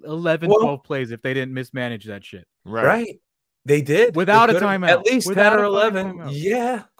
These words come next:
Speaker 1: And if
Speaker 2: Yeah.
Speaker 1: Osborne didn't have hands of a fucking brick, they probably should have
Speaker 2: Uh.
Speaker 1: won like
Speaker 3: But I think, here's the other thing, too. If Osborne catches that ball that fast,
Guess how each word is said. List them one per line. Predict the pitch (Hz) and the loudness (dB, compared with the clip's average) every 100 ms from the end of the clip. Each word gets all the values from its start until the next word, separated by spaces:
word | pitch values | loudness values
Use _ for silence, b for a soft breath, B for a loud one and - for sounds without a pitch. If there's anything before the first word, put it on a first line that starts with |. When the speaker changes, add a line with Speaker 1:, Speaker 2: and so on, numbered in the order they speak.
| _ _ _ _ _ _ _ | _ _ _ _ _ _ _
Speaker 1:
And | 165 | -6
if | 180 | -6
Speaker 2:
Yeah. | 127 | -2
Speaker 1:
Osborne | 170 220 190 185 156 | -2 -2 -4 -6 -6
didn't | 175 190 | -8 -10
have | 160 175 147 | -8 -10 -10
hands | 131 160 190 | -12 -10 -10
of | 170 | -10
a | 143 - | -14 -12
fucking | - 175 170 131 | -14 -12 -14 -12
brick, | 147 208 _ | -8 -8 _
they | 143 | -14
probably | 139 196 165 | -8 -6 -4
should | 113 | -2
have | 113 | -2
Speaker 2:
Uh. | 107 | -2
Speaker 1:
won | 175 196 170 _ _ _ _ | -4 -6 -8 _ _ _ _
like | 156 | -6
Speaker 3:
But | 135 | 0
I | 131 | 2
think, | 131 151 147 - - - | 0 -4 -8 -14 -18 -14
here's | 135 156 | -6 -4
the | 156 | 0
other | 143 151 | 0 0
thing, | 143 127 | -2 -6
too. | - 120 82 _ | -4 -6 -6 _
If | 110 110 | -8 -4
Osborne | 117 135 123 127 117 | -2 -2 -2 -12 -6
catches | 127 117 110 | -8 -8 -8
that | 113 95 | -8 -4
ball | 107 92 73 _ | -4 -4 -8 _
that | 107 101 | -8 -8
fast, | - 113 104 78 67 _ | -6 -6 -6 -8 -16 _